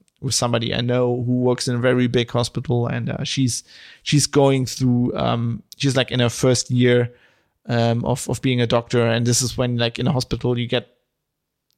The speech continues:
you go around, you, you basically go to every department because you don't know what you're gonna specialize in yet. And, and they want you to, to, you know, get a feeling of all the departments and of, of everything works.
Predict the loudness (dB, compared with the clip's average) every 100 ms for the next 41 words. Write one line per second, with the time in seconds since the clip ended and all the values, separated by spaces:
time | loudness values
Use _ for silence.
0 | _ -8 0 4 4 4 0 -2 _ _
1 | -14 -12 -8 -6 -2 2 2 2 -2 -4
2 | 2 2 2 0 -4 -2 -2 -4 -4 -4
3 | -4 -8 -10 -14 -4 0 0 2 2 2
4 | 4 4 4 0 -4 -2 0 0 0 0
5 | 0 0 0 2 0 -2 -16 -20 -6 -4
6 | -4 -10 _ -10 -2 0 0 0 -2 -2
7 | 0 0 0 -2 -2 -2 -4 -10 _ -8
8 | -6 -6 0 0 2 0 -2 -4 0 4
9 | 4 2 0 -2 -2 -2 -4 -4 -4 -6
10 | -8 -14 _ -6 -4 -4 -4 -2 0 0
11 | -4 -14 -10 -10